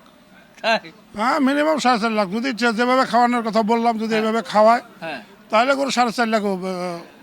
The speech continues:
Speaker 2: ও, এর থেকে বেশি ছাড়া কম পড়বে না।
Speaker 1: আচ্ছা, আচ্ছা। ভালো লাগলো। কিছু আলোচনা করতেই হয়, কারণ অনেকেই ভাবেন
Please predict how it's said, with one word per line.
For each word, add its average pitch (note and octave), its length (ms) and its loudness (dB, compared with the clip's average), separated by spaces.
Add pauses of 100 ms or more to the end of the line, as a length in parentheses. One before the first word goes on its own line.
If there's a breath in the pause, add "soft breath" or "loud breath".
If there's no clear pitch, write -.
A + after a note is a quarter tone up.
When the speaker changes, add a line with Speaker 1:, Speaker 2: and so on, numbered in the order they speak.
Speaker 2:
ও, F3 160 -12
এর F#3 140 -8
থেকে G3+ 140 -4
বেশি G#3+ 260 0
ছাড়া B3 180 0
কম A3+ 180 -4
পড়বে D3+ 200 -10
না। - 120 -18 (1000)
Speaker 1:
আচ্ছা, - 320 -20 (160)
আচ্ছা। - 260 -16 (540 loud breath)
ভালো D#3+ 200 0
লাগলো। G3+ 240 -2
কিছু A3+ 240 -8
আলোচনা A3+ 380 0
করতেই G#3 360 -2
হয়, F#3+ 140 2
কারণ F#3+ 220 -4
অনেকেই F#3+ 300 -2
ভাবেন F3 340 0